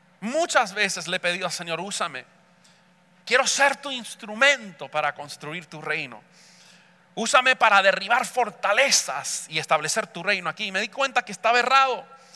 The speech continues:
porque Dios puede usar cualquier cosa. Dios dice que si los hombres callan, las piedras habla-, hablarían. Vemos en la vida que Dios puede usar piedras.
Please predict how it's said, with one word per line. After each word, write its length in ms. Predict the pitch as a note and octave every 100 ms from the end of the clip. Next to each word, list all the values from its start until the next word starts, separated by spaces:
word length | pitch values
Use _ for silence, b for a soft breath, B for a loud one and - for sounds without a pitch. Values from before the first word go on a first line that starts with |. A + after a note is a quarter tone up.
| b b b b b
porque 240 | G3 G#3 G3+
Dios 320 | C#4+ D#4+ -
puede 260 | - D#4
usar 380 | D#4 - D4+ D4+
cualquier 440 | C4+ C#4 D4+ D4+ -
cosa. 400 | D4 - F#3 - - _ _ _ _ _ _ _ -
Dios 120 | G#3+
dice 240 | B3+ B3+ A#3+
que 220 | A3 E3 B
si 140 | - G#3
los 180 | F#3 -
hombres 440 | D#4 F4 F4 A#3+
callan, 460 | - D#4 E4 E4+ E4 -
las 240 | F3+ E3+ - -
piedras 460 | C#4+ E4 C#4+ G#3 -
habla-, 240 | F3+ E3+ -
hablarían. 500 | F3+ F3 E3+ C3 F#2+ - _ _ b b b b b
Vemos 220 | G#3 A#3+
en 100 | C4
la 100 | A#3
vida 180 | C4+ B3+
que 140 | A#3
Dios 240 | G#3+ A#3+ -
puede 180 | B3+ A#3
usar 380 | - B3 -
piedras. 580 | - A#3+ A#3+ D#3+ D#3 -